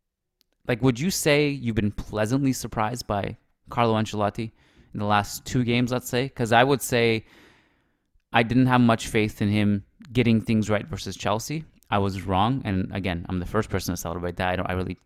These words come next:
care little that I was wrong. And I was pleasantly surprised when I saw the lineup today. I, I was expecting to just see probably the same lineup as Chelsea. But,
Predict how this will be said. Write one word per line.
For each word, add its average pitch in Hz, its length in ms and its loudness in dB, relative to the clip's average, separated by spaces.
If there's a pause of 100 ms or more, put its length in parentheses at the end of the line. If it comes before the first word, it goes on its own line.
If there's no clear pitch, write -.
(100)
care 98 200 -2
little 98 240 -2
that 90 120 -2
I 85 80 -2
was 87 180 -4
wrong. 92 220 -2 (500)
And 104 500 2 (120)
I 107 340 0 (440)
was 110 200 -2
pleasantly 117 400 2
surprised 107 400 0
when 117 60 0
I 104 60 0
saw 113 180 -2
the 101 100 -4
lineup 107 460 -2
today. 92 440 -4
I, 98 260 2
I 110 120 0
was 104 180 0
expecting 107 460 -2
to 98 120 -8
just 98 200 -8
see 107 140 -6
probably 98 340 0
the 98 80 -4
same 104 220 -4
lineup 95 280 -2
as - 80 -10
Chelsea. 104 400 -6
But, 107 320 0